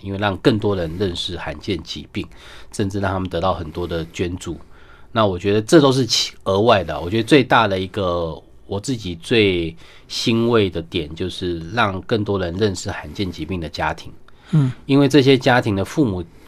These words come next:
Speaker 1: 过去带着孩子出门都是遭受异样的眼光。
Speaker 2: 嗯。
Speaker 1: 大家都觉得他们染了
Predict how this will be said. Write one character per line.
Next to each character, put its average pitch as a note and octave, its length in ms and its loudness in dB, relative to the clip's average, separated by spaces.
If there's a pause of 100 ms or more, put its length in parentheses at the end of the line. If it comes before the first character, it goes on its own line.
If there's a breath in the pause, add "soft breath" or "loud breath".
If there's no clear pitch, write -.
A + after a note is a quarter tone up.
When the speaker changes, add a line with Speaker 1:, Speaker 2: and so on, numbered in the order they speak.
Speaker 1:
过 C3+ 200 2
去 B2+ 180 -2
带 B2 160 2
着 G2+ 100 -2
孩 F#2 160 -4
子 F2+ 120 -8
出 - 200 -6
门 F#2+ 180 -2
都 F#2 120 -4
是 G2+ 100 -2
遭 G2 220 0
受 F#2+ 220 -4
异 G#2 160 -4
样 F2+ 180 -4
的 D#2 80 -10
眼 D2+ 180 -10 (100)
光。 D#2 220 -8 (340 loud breath)
Speaker 2:
嗯。 C3 180 2 (160)
Speaker 1:
大 A2+ 80 2
家 G#2 100 2
都 G#2 80 0
觉 G2+ 140 -6
得 F2+ 60 -6
他 G2 140 -4
们 F#2+ 200 -2
染 D2 160 -8
了 D#2 80 -12